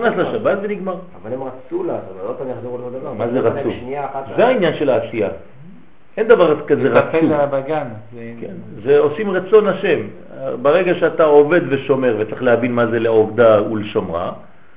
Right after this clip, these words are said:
Speaker 1: אתה כבר נכנס לגן עדן במציאות שכבר עשית. זה נקרא עשייה. הרי אתה לא בא ואומר עכשיו לאצבע, כן, אנחנו, אני עולה לגן עדן, אבל האצבע לא, בגלל שהיא לא השתתפה בזה שלי, כן, אתה, אם היא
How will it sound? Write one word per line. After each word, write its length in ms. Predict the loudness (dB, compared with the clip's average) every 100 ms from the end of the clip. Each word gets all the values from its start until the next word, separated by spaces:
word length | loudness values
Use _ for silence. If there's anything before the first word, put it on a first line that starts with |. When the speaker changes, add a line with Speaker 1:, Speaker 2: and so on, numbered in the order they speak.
| -12 -4
Speaker 1:
אתה 180 | -2
כבר 200 | 0 0
נכנס 300 | 0 -2 -4 0
לגן 220 | 2 2
עדן 300 | 2 -2 0
במציאות 420 | -2 -2 -6 -8
שכבר 260 | -4 2 4 4
עשית. 220 | 0 -6 -6 -10 -18 -20 -20 -20 -20 -20 -20 -10
זה 120 | -4 -4
נקרא 280 | -2 -4 -4
עשייה. 200 | -6 -8 -10 -16 -20 -20 -20 -20 -16 -4
הרי 180 | 2 4
אתה 140 | 6
לא 180 | 8 8
בא 100 | 8
ואומר 400 | 6 6 2 0
עכשיו 220 | -2 -2
לאצבע, 500 | 4 4 4 2 2 2 -6 -18 -20 -20 -20 -20 0
כן, 180 | 2 2 -2
אנחנו, 480 | -4 -4 -2 -2 0
אני 120 | 4
עולה 200 | 6 6
לגן 280 | 6 6 4
עדן, 280 | 4 4 4
אבל 180 | 4 4
האצבע 380 | 4 4 4 6
לא, 200 | 6 4
בגלל 280 | 2 0 0
שהיא 200 | -2 4
לא 320 | 6 6 4 2 0 -4 -10 -12
השתתפה 440 | -8 -4 -4 2 2 4
בזה 440 | 2 0 -4 -6 -8
שלי, 200 | -12 -12 -14
כן, 120 | -16 -14 -6
אתה, 100 | -4 -4 -8 -18 -20 -20 -20 -20 -20 -10
אם 120 | -6
היא 140 | -4